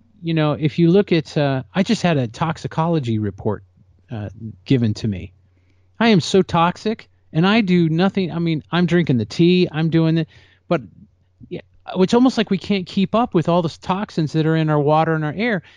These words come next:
And we talk about this, but is it really real? I mean, in other words, when we talk about this, do we, do we understand that this is really going on far beyond? I mean, I remember,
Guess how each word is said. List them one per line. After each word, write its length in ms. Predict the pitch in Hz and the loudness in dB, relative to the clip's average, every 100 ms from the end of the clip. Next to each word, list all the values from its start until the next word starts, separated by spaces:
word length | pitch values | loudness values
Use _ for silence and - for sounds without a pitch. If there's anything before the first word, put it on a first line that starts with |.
| _ | _
And 100 | 156 | 0
we 80 | 170 | 0
talk 420 | - - 226 302 | 0 -4 -4 -4
about 300 | 262 190 151 | -2 -2 -2
this, 380 | - 127 147 - _ _ _ - | -2 -2 -4 -8 _ _ _ -4
but 160 | 196 | -2
is 200 | 220 233 | -2 -2
it 100 | 220 | -4
really 480 | 170 196 240 247 214 | 2 6 6 6 4
real? 640 | 170 175 262 294 175 127 | 2 4 6 6 4 2
I 80 | 160 | 2
mean, 180 | 175 180 | 2 2
in 240 | 165 165 | 0 0
other 140 | 180 190 | 2 4
words, 260 | 185 170 - _ _ _ - - - _ _ _ - | 4 2 -4 _ _ _ -20 -20 -20 _ _ _ -10
when 300 | 160 175 175 | 0 2 2
we 80 | |
talk 340 | 160 202 262 277 | 2 0 -2 0
about 260 | 202 170 | 0 2
this, 220 | 165 156 - | 0 -2 0
do 120 | 156 | 2
we, 280 | 156 156 - _ _ _ | 2 0 -8 _ _ _
do 100 | 160 | 2
we 160 | 160 165 | 2 2
understand 680 | 220 233 - - 202 214 | 2 0 0 2 4 2
that 120 | 156 - | 0 0
this 200 | 226 208 | 0 0
is 180 | 147 | 0
really 420 | 165 214 269 269 214 | 0 2 4 6 4
going 360 | 214 214 202 | 4 4 4
on 320 | 190 185 165 - | 4 2 0 -6
far 440 | - - 226 269 | -12 -4 0 0
beyond? 460 | 233 196 190 190 139 | 2 2 4 2 2
I 20 | |
mean, 200 | 147 156 - _ | 0 -2 -6 _
I 100 | 185 | -2
remember, 540 | 226 226 202 190 185 | 2 4 4 4 2